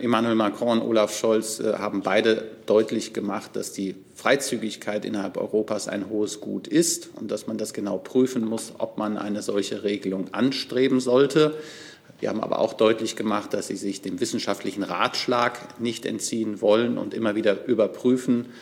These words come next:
was unter welchen Gegebenheiten nötig und richtig ist, und haben beide offen gelassen, ob sie in künftiger, ähm, die künftige Entwicklung abwartend, äh, bei dieser Haltung bleiben. Im Augenblick ist es so, dass sie diese P-C-R-Tests für die Einreisen innerhalb von Europa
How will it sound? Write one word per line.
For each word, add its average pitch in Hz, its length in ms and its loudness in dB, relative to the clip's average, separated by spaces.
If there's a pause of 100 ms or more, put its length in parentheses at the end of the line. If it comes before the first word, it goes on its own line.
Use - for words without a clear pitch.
(160)
was - 280 -2
unter 107 260 0
welchen 110 320 2
Gegebenheiten 95 960 -2 (320)
nötig 104 420 0
und 95 120 -8
richtig - 500 -4
ist, - 380 2 (100)
und 104 140 -8
haben 98 140 -4
beide 101 380 2
offen 123 280 2
gelassen, 110 540 0
ob - 200 -8
sie - 140 -6
in 85 120 -6 (200)
künftiger, 113 640 4 (520)
ähm, 92 320 -2 (1120)
die 104 120 -6
künftige 143 440 4
Entwicklung 110 440 0
abwartend, 101 760 0
äh, 101 120 0
bei 98 220 -4
dieser 98 320 -6
Haltung 98 280 -4
bleiben. 101 380 2
Im 101 120 2
Augenblick 120 640 4
ist - 160 -6
es - 160 -6
so, 107 180 2
dass 104 220 -4
sie 107 100 -6
diese - 340 -8
P-C-R-Tests - 840 -2
für - 140 -8
die - 140 -6
Einreisen 101 640 -2
innerhalb 104 440 -2
von 104 180 -6
Europa 98 520 -4